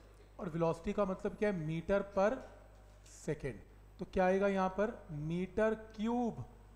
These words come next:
per second। तो ये क्या है? Volume flowing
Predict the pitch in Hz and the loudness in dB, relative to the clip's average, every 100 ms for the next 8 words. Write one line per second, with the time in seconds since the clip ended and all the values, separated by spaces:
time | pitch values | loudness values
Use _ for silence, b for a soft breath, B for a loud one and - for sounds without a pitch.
0 | - - - - 196 185 - 151 131 127 | -20 -20 -20 -2 0 0 -2 -6 -4 -6
1 | 139 170 170 185 196 190 170 196 151 143 | -6 -4 0 0 2 2 4 2 0 -2
2 | 165 196 190 180 185 | 0 -2 -2 -2 -2